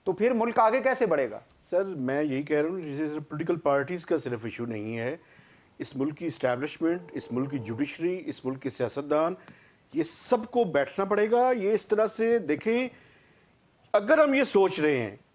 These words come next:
Speaker 2: कि ये मुल्क इसी तरह से चलता रहेगा, हम उठ के बैठ के गुफ्तगू करके चले जाएं, इस तरह से अब नहीं चलेगा सर। अब वो वक्त आ गया है कि जहाँ पे बैठ के rules of the game तय करने पड़ेंगे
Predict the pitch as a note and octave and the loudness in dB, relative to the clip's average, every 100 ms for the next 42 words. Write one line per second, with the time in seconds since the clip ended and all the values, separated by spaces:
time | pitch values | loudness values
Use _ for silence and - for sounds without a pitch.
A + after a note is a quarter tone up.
0 | _ _ _ - G3 A3+ A3+ E3+ G#3 G#3+ | _ _ _ -6 -2 0 2 2 0 -2
1 | F#3+ A3 G#3 G3+ G3+ F#3 D#3 C#3 F#3+ F#3+ | -4 0 2 2 2 0 0 4 4 6
2 | F#3+ F#3+ G3 G3 F3 F#3 E3+ - F#3 C#3+ | 4 6 6 6 4 2 0 2 2 2
3 | D3+ - E3 C3 C#3 F3 E3+ E3 D3+ D#3 | 0 -2 -6 -6 -4 0 0 0 0 0
4 | F3 F#3+ G3 G3 G3 - - - C3+ D#3 | 2 2 2 0 -2 -10 -20 -12 -4 -2
5 | D3+ D#3 C3+ A#2 G#2+ G#2 F#2 E2 F2+ - | -2 0 -2 -2 -8 -8 -10 -12 -16 -20
6 | - _ _ _ _ _ _ _ _ _ | -20 _ _ _ _ _ _ _ _ _
7 | _ _ _ C4 A3+ E3+ E3 G3+ E3+ - | _ _ _ 2 2 0 2 4 4 2
8 | D3+ D3 D3 C3+ A#2+ A2 - _ _ _ | 2 4 4 4 2 -2 -10 _ _ _
9 | _ - A#2+ A#2+ C3 D#3 D#3+ D#3+ C3 A2 | _ -8 -2 0 2 0 0 0 0 0
10 | B2 D#3+ - D#3 D#3 C3+ G#2 C#3 D#3 C#3 | 2 0 -2 0 2 0 -2 -4 -2 -2
11 | B2+ A#2 B2 C#3+ - D3 D#3 D#3 E3 E3+ | -2 -2 0 -2 -2 -2 -2 -4 -4 -4
12 | F3 F#3 | -4 -6